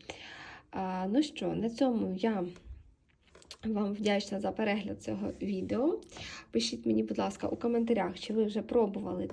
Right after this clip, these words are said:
цю пряжу, що саме ви із неї в'язали, чи будете в'язати. Мені дуже-дуже цікаво.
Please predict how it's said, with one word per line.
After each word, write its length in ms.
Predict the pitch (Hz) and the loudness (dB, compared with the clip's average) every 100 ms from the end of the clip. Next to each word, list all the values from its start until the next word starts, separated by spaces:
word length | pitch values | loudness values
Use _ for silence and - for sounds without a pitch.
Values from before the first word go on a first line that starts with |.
| - | -6
цю 80 | |
пряжу, 520 | 220 202 185 196 202 277 | -6 -2 -2 -2 0 0
що 220 | - 277 | 2 -2
саме 360 | - 202 190 | 0 -2 0
ви 160 | 180 196 | -2 -2
із 280 | 175 196 202 | -2 -2 -2
неї 360 | 208 185 180 | -2 -2 -4
в'язали, 840 | 202 220 285 269 202 170 202 285 349 - - - | -6 2 4 4 0 0 2 4 2 -4 -16 -16
чи 180 | - 247 | -2 2
будете 540 | 208 180 175 277 285 | 2 2 4 4 6
в'язати. 640 | 277 277 277 269 262 262 254 - - - - - - - - - - | 6 6 6 6 4 2 -4 -4 -16 -16 -14 -14 -14 -16 -16 -18 -6
Мені 340 | - 196 226 | -2 2 2
дуже-дуже 680 | 202 220 240 202 185 214 202 | 4 4 4 2 0 0 -2
цікаво. 960 | - - 294 294 - 185 185 202 311 | -4 0 0 0 -4 -2 -2 2 2